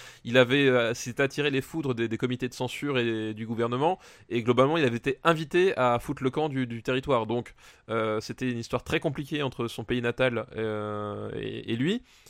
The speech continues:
Donc, du coup, il revient, et forcément, il, il a cette volonté de, de faire une histo-, un truc sulfureux, parce que c'est Verhoeven, on attend forcément un truc sulfureux. Euh, et aussi, ce, bah, c'est cette volonté de, de,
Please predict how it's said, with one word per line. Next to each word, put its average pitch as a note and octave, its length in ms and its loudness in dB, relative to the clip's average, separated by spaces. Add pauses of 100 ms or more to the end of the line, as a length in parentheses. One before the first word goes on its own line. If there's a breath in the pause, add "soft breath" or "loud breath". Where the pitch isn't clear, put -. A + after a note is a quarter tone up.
Donc, C3 240 0
du C3 100 -2
coup, D#3+ 120 -2
il D#3 100 0
revient, C3+ 380 2
et D3+ 40 0
forcément, D3 320 -2
il, D#3 120 -2
il A#2+ 160 0
a B2 40 2
cette A#2+ 140 -6
volonté C#3+ 380 -2
de, B2 160 -4 (260 loud breath)
de A#2 60 -4
faire C#3 160 0
une C3 80 0
histo-, - 200 -8
un A2+ 200 -2
truc A#2+ 180 -6
sulfureux, C#3+ 360 -4
parce - 140 -8
que - 80 -16
c'est G#2 140 -8
Verhoeven, A2 380 -4
on G2+ 140 -10
attend G#2+ 180 -4
forcément A#2 320 -8
un A2+ 40 -6
truc - 200 -10
sulfureux. C3 420 0 (560 loud breath)
Euh, A#2 560 6
et F3 140 8
aussi, F3+ 280 4
ce, C#3 420 -2
bah, C3 160 2 (160)
c'est B2 180 -8
cette B2+ 180 0
volonté F3 380 0
de, D#3 120 -2
de, A#2+ 300 -4